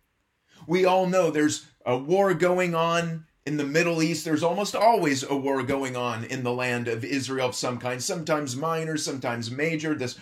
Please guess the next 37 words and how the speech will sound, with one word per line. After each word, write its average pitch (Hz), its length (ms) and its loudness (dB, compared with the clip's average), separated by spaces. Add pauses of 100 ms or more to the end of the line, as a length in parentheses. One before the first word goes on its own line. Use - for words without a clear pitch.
(140)
last 160 460 -2
episode 156 500 -2
between 127 360 -8
Israel 143 460 -2
and 104 100 -8
Hamas, 147 680 -2 (220)
uh, 110 320 -2
was, 127 360 -2
was 131 200 -4
particularly, 151 1000 -2 (220)
um, 104 320 -4 (440)
just 123 220 -8
frightening, 175 800 0
seeing 175 480 0
what 170 180 -2
was 156 160 -2
going 165 300 2
on, 160 220 0
and 139 100 -4
many 165 240 -4
people 160 360 -6
tuned 165 300 -4
into 156 180 -2
the 135 120 -4
news, 160 260 -4 (300)
understandably, 185 1080 -2
rightly 170 360 0
so, 160 260 -2
just 165 220 -4
like 151 180 0
Jesus 165 400 -8
ascended, 170 440 -2
it's 156 120 -6
only 170 220 -4
natural 151 400 -4
to 127 100 -8
see. 123 440 -4